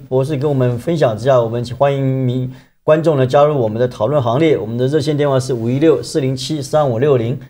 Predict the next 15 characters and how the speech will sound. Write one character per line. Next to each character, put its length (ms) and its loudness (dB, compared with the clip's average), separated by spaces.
电 180 0
报 160 6
电 140 0
话 140 4
是 140 -2
五 120 0
一 80 0
六 240 2
五 160 -8
八 280 4
二 320 2
八 260 4
一 160 -2
五 200 -6
零 240 -8